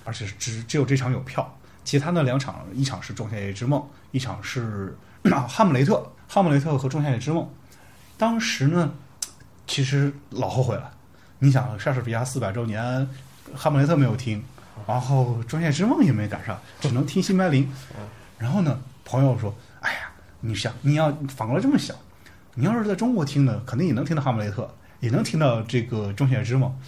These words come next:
Speaker 2: 对。
Speaker 1: 但是《辛柏林》这么冷门的剧呢，
Speaker 2: 对，对，对，对，对。
Speaker 1: 你真的出了这个地方就再也听不到了。”
Speaker 2: 嗯。<laughs>
Speaker 1: 对《辛柏林》这个第一印象呢，是来自茨威格的那个《昨日的世界》。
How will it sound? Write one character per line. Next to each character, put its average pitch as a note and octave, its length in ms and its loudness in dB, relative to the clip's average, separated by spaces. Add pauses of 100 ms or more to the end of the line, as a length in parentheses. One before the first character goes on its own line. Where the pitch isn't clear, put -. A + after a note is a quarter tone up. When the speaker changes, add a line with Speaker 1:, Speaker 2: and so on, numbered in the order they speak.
Speaker 2:
对。 - 100 -20
Speaker 1:
但 F#3 140 2
是 - 80 0
《辛 A#3 140 2
柏 B3 80 4
林》 G#3+ 120 4
这 A3+ 80 4
么 G#3+ 80 2
冷 D3 160 4
门 G#2+ 140 0
的 C3 100 4
剧 E3 280 8
呢， D#3+ 240 8
Speaker 2:
对， - 20 -2
对， C#3+ 160 4
对， - 20 6
对， A#2+ 140 4
对。 C3+ 120 8
Speaker 1:
你 - 40 6
真 B3 140 6
的 A3+ 80 4
出 - 180 4
了 F#3+ 100 10
这 F3 60 4
个 F3 80 2
地 D#3 100 0
方 C3 160 2
就 B2+ 120 0
再 C#3 160 2
也 G#2+ 40 2
听 D3 160 0
不 D#3+ 80 2
到 F#3 200 4
了。” - 100 -14 (480)
Speaker 2:
嗯。 F3 80 2
<laughs> - 0 - (1300)
Speaker 1:
对 A3 160 4
《辛 A3 200 0
柏 A3 120 0
林》 F#3 200 0
这 F#3+ 160 4
个 A#2+ 540 0 (640)
第 A3 140 2
一 A#3+ 100 2
印 A3+ 60 4
象 A#2 180 -2
呢， G2+ 200 -8
是 - 200 -10
来 A2 180 -6
自 C#3+ 180 -4
茨 - 180 -4
威 D#3+ 120 2
格 C3 240 -4
的 C#3 220 -2
那 A#2 160 -6
个 G#2 240 -10
《昨 A2 180 -8
日 C#3 120 0
的 C#3+ 80 0
世 D3+ 160 -6
界》。 - 100 -6